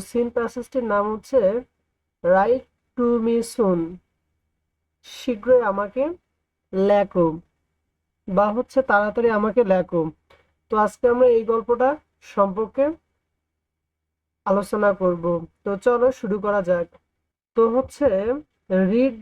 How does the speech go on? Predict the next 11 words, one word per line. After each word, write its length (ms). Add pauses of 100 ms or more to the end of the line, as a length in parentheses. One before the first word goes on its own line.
the 120 (280)
text 420
and 180
answer 260 (120)
the 160
question 440 (840)
one, 260 (100)
two, 140 (140)
three 220 (160)
and 100 (120)
four।" 220